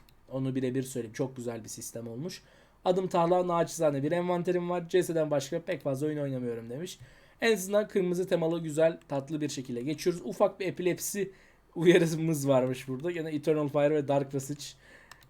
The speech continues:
orada gruplarda gördük. Güzel birkaç tane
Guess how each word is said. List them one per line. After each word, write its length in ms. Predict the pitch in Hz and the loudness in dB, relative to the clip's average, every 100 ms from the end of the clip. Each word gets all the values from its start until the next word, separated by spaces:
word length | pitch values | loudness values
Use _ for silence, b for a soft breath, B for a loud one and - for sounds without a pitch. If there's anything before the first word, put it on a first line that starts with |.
| _ _ - | _ _ -4
orada 300 | 139 127 139 | -2 0 0
gruplarda 640 | 135 131 131 131 127 147 - _ 127 | 0 -4 0 0 2 0 -4 _ 0
gördük. 520 | 127 123 135 170 - _ _ _ _ | 4 4 0 -10 -18 _ _ _ _
Güzel 400 | 135 127 147 175 - - | -8 2 2 2 -4 -10
birkaç 380 | 127 143 135 | -6 -4 -4
tane 260 | - 131 | -4 -4